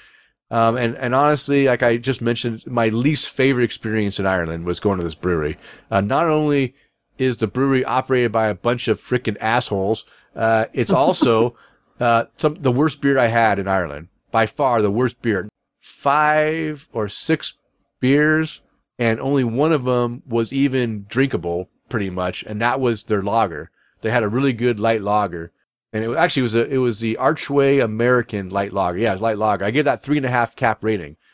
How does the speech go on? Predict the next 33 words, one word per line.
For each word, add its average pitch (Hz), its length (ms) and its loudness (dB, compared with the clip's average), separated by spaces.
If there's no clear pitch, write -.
Everything 170 380 2
else 151 280 0
was 110 200 0
less 117 280 0
than 110 200 -2
three 107 300 -4
caps - 480 -2
because 110 320 -4
it 107 60 -4
was 104 300 -6
not 120 380 -2
good 107 260 0
beer. 95 320 -4
It - 80 -8
was 101 160 -6
very, 117 460 0
very 104 380 0
poorly 160 400 0
made 120 320 0
beer 107 420 2
that 95 160 -6
had 101 340 -2
not 147 280 0
a - 20 4
lot 135 140 4
of 123 60 -4
flavor 117 600 2
and 107 100 -4
was 104 120 -2
just 117 180 0
really, 131 460 2
really 147 240 4
disappointed. 101 640 -6